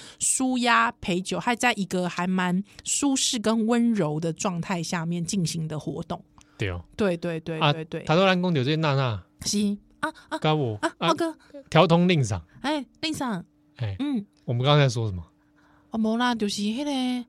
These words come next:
Speaker 1: 阿咪啊。
Speaker 2: 哦，阿咪的代志。
Speaker 1: 嘿啊，
Speaker 2: 哦，阿咪不是，
Speaker 1: 阿咪讲。
Speaker 2: 阿咪不是已经，已经不在了。
Speaker 1: 嗯，那，那，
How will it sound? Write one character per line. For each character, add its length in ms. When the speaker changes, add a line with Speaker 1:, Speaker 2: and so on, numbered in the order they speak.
Speaker 1:
阿 100
咪 260
啊。 320
Speaker 2:
哦， 120
阿 140
咪 200
的 0
代 180
志。 300
Speaker 1:
嘿 100
啊， 240
Speaker 2:
哦， 40
阿 40
咪 160
不 80
是， 140
Speaker 1:
阿 80
咪 80
讲。 240
Speaker 2:
阿 80
咪 340
不 120
是 120
已 400
经， 140
已 100
经 300
不 80
在 280
了。 160
Speaker 1:
嗯， 220
那， 80
那， 80